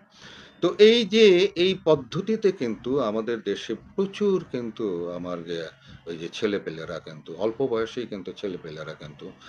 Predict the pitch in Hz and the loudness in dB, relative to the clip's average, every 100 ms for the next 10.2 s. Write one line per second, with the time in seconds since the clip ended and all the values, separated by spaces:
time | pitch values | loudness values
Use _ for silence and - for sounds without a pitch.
0 | - - - 90 113 107 110 110 101 80 | -20 -18 -14 -6 -2 0 -2 -4 -4 -6
1 | - 80 - 76 73 67 69 - - - | -8 -10 -10 -10 -10 -12 -16 -18 -20 -20
2 | - - - - - 208 226 233 240 226 | -20 -20 -4 -2 4 6 6 4 2 2
3 | 214 170 156 139 135 120 101 98 87 87 | 4 6 4 2 2 2 -2 -6 -10 -10
4 | 85 - - 80 73 73 80 76 69 69 | -12 -16 -14 -14 -14 -12 -12 -10 -14 -18
5 | 67 - _ - _ - - - - - | -20 -20 _ -20 _ -20 -20 -20 -20 -20
6 | - 98 95 95 90 - 110 113 113 110 | -14 -6 -4 -4 -8 -4 0 2 2 -2
7 | 107 - - 120 117 123 139 151 160 131 | -6 -16 -6 -4 -2 0 2 2 2 2
8 | 127 - 120 113 110 104 101 95 92 95 | 0 0 2 2 0 -4 -4 -6 -8 -8
9 | 98 95 90 85 _ - - 147 113 117 | -6 -6 -6 -10 _ -20 -12 -10 -4 -2
10 | 107 | -2